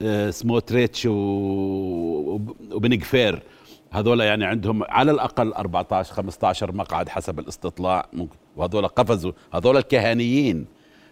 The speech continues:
هذول اللي جماعة جولدشتاين اللي مجزرة ال-، الحرم الإبراهيمي في الخليل، هذول كانوا إرهاب في إسرائيل، مصنفين إرهاب في إسرائيل،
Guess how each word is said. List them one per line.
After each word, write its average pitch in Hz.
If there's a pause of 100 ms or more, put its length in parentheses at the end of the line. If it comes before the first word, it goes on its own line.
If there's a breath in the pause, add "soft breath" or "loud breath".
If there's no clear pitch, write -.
(120)
هذول 117
اللي 101
جماعة 120
جولدشتاين 113
اللي 90 (320 loud breath)
مجزرة 107
ال-، 95
الحرم 113
الإبراهيمي 117
في -
الخليل، 107 (300 loud breath)
هذول 113
كانوا 139
إرهاب 139
في 139
إسرائيل، 131
مصنفين 131
إرهاب 120
في 110
إسرائيل، 110